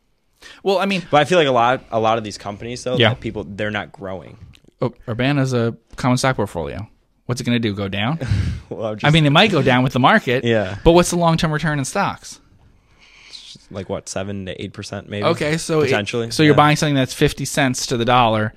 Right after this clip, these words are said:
Speaker 2: Mm-hmm.
Speaker 1: and probably growing five, six, seven percent a year
Speaker 2: Yeah.
Speaker 1: long-term. You know?
Speaker 2: Mm-hmm.
Speaker 1: I,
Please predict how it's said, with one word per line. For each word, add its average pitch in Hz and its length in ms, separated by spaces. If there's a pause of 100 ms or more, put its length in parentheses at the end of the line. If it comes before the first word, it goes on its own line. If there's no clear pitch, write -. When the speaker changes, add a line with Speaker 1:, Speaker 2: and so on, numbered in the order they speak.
Speaker 2:
Mm-hmm. 104 240
Speaker 1:
and 131 120
probably 123 280
growing 117 520
five, 107 520
six, 107 320
seven 107 260
percent 107 280
a 104 60
year 110 320
Speaker 2:
Yeah. 87 160
Speaker 1:
long-term. 113 440 (1900)
You 127 120
know? 131 180 (100)
Speaker 2:
Mm-hmm. 101 260
Speaker 1:
I, 151 280